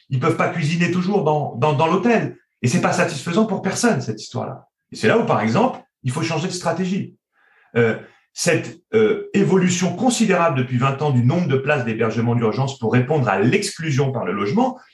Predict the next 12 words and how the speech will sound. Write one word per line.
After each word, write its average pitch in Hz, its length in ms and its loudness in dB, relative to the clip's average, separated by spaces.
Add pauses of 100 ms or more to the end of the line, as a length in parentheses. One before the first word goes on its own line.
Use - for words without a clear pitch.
qui 190 100 0
est 190 40 4
le 196 100 4
fait 208 180 2
d'autres 214 500 -2 (100)
défaillances 196 500 2
de 131 60 2
politique 113 420 0
publique. 104 440 -10 (500)
Euh, 110 320 2 (320)
pas 143 100 0
de 117 80 -4